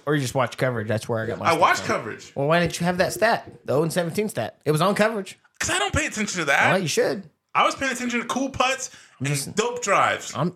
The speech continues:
Speaker 1: I'm just saying. I'm tired of your feelings. I need, I need
Speaker 2: It,
Speaker 1: statistics. I,
Speaker 2: I'm not
Speaker 1: statistics.
Speaker 2: telling you feelings. I'm
Speaker 1: You're, you're
Speaker 2: telling
Speaker 1: telling
Speaker 2: you,
Speaker 1: me your feelings.
Speaker 2: she doesn't have the mentality of a pure winner.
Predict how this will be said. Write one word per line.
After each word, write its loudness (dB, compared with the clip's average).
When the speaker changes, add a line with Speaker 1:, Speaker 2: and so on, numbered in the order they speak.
Speaker 1:
I'm -4
just 0
saying. -2
I'm -4
tired 2
of -2
your -4
feelings. -2
I 2
need, 2
I -2
need 4
Speaker 2:
It, 0
Speaker 1:
statistics. -2
I, 2
Speaker 2:
I'm 4
not 4
Speaker 1:
statistics. 0
Speaker 2:
telling 4
you 2
feelings. -2
I'm 0
Speaker 1:
You're, 4
you're -2
Speaker 2:
telling 4
Speaker 1:
telling 6
Speaker 2:
you, 4
Speaker 1:
me 2
your 2
feelings. 2
Speaker 2:
she -2
doesn't 0
have 0
the -6
mentality 0
of -4
a -2
pure -2
winner. -2